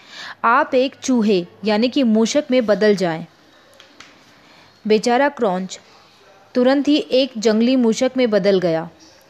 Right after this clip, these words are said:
और चूहा बनकर जंगलों में रहने लगा। लेकिन यहाँ पर भी उनकी चपलता कम नहीं हुई।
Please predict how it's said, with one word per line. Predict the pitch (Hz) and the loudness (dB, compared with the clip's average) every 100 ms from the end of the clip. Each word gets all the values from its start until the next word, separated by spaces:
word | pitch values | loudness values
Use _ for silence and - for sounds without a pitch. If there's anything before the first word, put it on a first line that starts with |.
| _ _ - | _ _ -2
और | 254 | -2
चूहा | 247 262 247 285 | 0 -2 0 0
बनकर | 233 214 196 226 | 0 -2 0 0
जंगलों | 214 208 202 214 | 0 0 0 0
में | 220 233 | 2 0
रहने | 214 185 190 | 0 -2 -2
लगा। | 185 160 - - - _ _ - - - - - - - | -2 -4 -6 -12 -18 _ _ -20 -20 -20 -20 -20 -16 -2
लेकिन | 190 214 285 247 190 - 202 | 2 2 2 -2 -4 -12 -4
यहाँ | 196 208 254 | -2 0 0
पर | 294 | 0
भी | 285 302 | 0 0
उनकी | 269 240 | 0 -2
चपलता | 254 233 208 190 240 | -2 -2 -2 -2 -4
कम | 247 240 | -4 -2
नहीं | 214 190 180 | -2 -2 -4
हुई। | 170 175 | -6 -10